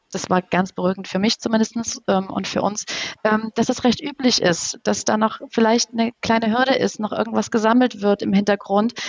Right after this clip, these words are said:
Und das habt ihr dann sehr, sehr schön gelöst. Wir haben das dann in den Meetings auch besprochen. Was fehlt jetzt noch, damit's losgehen kann, ähm, dass das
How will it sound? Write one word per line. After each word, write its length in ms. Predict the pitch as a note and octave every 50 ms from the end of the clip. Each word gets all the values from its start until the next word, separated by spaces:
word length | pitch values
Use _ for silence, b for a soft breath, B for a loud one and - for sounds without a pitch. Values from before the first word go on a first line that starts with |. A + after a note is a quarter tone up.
| B B B B
Und 320 | - A3+ A3+ A3 - - - - _ _
das 140 | - G#3+ -
habt 120 | B3 B3+
ihr 60 | - A#3
dann 160 | A#3 A#3 A#3
sehr, 140 | A3+ A3 A3
sehr 100 | A3+ A3
schön 240 | - - A#3+ A3+
gelöst. 460 | A3 G#3+ G#3 G#3 A3 C4 C#4+ - - -
Wir 160 | - A3+ G3+
haben 80 | G#3 A3+
das 120 | A3 G#3+
dann 120 | - A3 G#3+
in 140 | - -
den 220 | - F#3 G#3 G#3+ -
Meetings 300 | - G#3+ - A3+ A3 G#3
auch 160 | - G#3 -
besprochen. 680 | - - G#3 - - - - A3+ A#3+ - - C#4 C4+ C4+ B B B B B B B _ _ _ _ _ _ G3+
Was 220 | A3 A3 - -
fehlt 320 | - - B3+ C4+ C#4 B3+
jetzt 200 | - B3+ - -
noch, 260 | A#3+ A#3 A3 A3 A3 -
damit's 360 | - A#3 A3+ G#3+ - - -
losgehen 380 | G#3+ G#3 A#3+ A#3 - A#3 A3
kann, 520 | A3 - - G#3+ G#3 G3+ G3 G3 G3 G3 G3+ -
ähm, 360 | - F#3+ F#3+ F#3+ F#3+ - - -
dass 140 | G3+ G3+
das 260 | - - - - -